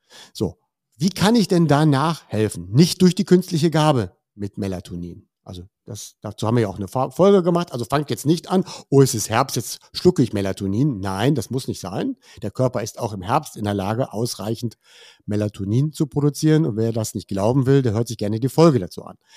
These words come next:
Aber was könnte ich denn so ein bisschen machen, um jetzt in dieser Zeit so die Selbstproduktion ohne Licht ein wenig anzukurbeln, damit es der Körper mit wenig Licht leichter hat?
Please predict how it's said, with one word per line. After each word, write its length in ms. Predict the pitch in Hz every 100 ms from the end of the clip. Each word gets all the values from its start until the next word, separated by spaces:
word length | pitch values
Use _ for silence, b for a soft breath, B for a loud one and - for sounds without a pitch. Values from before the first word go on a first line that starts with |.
| B B
Aber 180 | 143 139
was 240 | 202 -
könnte 160 | 254 233
ich 60 |
denn 120 | 208 175
so 100 | 165
ein 100 | 175
bisschen 760 | 254 - 220 214 214 202 196 -
machen, 500 | 135 185 143 123 196 _ b b b b -
um 200 | 156 160
jetzt 220 | 143 147
in 100 | 135
dieser 300 | 143 135 120
Zeit 420 | - 160 254 254
so 300 | - 190 196
die 260 | 175 180 170 _ _ _
Selbstproduktion 1160 | 117 123 226 294 - - 156 135 127 135 123 123
ohne 280 | 165 156 147
Licht 340 | 190 - -
ein 160 | 117 208
wenig 420 | 101 98 - - _ _ _ -
anzukurbeln, 600 | 120 - - 95 85 92
damit 220 | 104 123
es 120 | 135
der 100 | 127
Körper 320 | - 143 151
mit 300 | 147 117 110
wenig 320 | 220 247 170 113
Licht 220 | 113 -
leichter 420 | 123 143 - 87
hat? 180 | 87